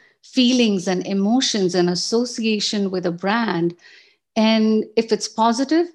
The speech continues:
you know, they're gonna come back to purchase more from you. If it's negative, you've lost that customer. And think about them just losing me. I'm just one customer in this world, right? Now, if you scale that and that experience happens with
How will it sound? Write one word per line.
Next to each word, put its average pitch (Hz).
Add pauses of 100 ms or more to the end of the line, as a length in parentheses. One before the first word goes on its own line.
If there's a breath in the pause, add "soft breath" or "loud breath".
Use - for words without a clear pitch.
(140)
you 214
know, 233
they're 196
gonna 185
come 170
back 208 (380)
to 196
purchase 185
more 170
from 160
you. 156 (380 soft breath)
If 214
it's 208
negative, 202 (420)
you've 226
lost 190
that 269
customer. 170 (680 soft breath)
And 214 (120)
think 285
about 302
them 233
just 226
losing 202
me. 175 (120)
I'm 247
just 254
one 180
customer 170
in 156
this 151
world, 156
right? 165 (420)
Now, 202
if 202
you 196
scale 247
that 156 (360)
and 170
that 190
experience 220
happens 190
with 175